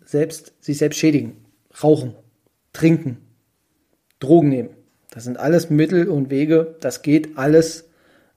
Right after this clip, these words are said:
ähm, ohne dass man direkt in eine Unterbringung wandert. Eine kranke Person, die auch im Zustand einer freien Willensbildung ist, darf sich auch selbst schädigen.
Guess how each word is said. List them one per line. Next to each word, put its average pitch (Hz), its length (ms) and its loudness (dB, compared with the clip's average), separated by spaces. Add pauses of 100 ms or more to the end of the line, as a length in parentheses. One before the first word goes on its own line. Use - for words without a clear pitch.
ähm, 151 280 2
ohne 151 300 2
dass 143 200 -2
man 147 180 -4
direkt 123 460 -6
in 147 540 -8 (300)
eine 151 180 -2
Unterbringung 131 720 0
wandert. 131 340 -6 (1120)
Eine 147 200 -4
kranke 190 280 -2
Person, 147 540 0 (400)
die 147 220 -4
auch 151 160 -8
im 143 220 -12 (480)
Zustand - 1000 -4 (1400)
einer 147 220 0
freien 151 380 2
Willensbildung 147 480 0
ist, - 280 -8 (140)
darf 117 180 -14
sich - 180 -12
auch 190 140 0
selbst 143 300 -8
schädigen. 131 380 -10